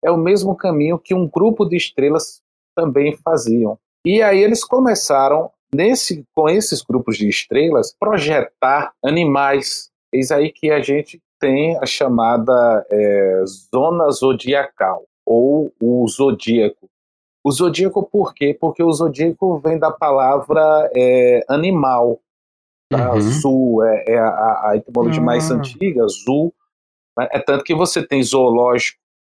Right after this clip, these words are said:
Speaker 2: Certo.
Speaker 1: Tá?
Speaker 2: Uhum.
Speaker 1: Então, esse termo, né, zodíaco, seria o tipo caminho dos animais.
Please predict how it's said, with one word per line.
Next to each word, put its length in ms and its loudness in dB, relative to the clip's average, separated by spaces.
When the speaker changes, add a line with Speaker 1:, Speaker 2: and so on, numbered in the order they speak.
Speaker 2:
Certo. 380 -2
Speaker 1:
Tá? 200 0
Speaker 2:
Uhum. 360 -2
Speaker 1:
Então, 440 -2
esse 280 -6
termo, 320 0
né, 140 0
zodíaco, 440 -2
seria 260 0
o 100 -4
tipo 360 -8
caminho 420 0
dos 200 0
animais. 640 -4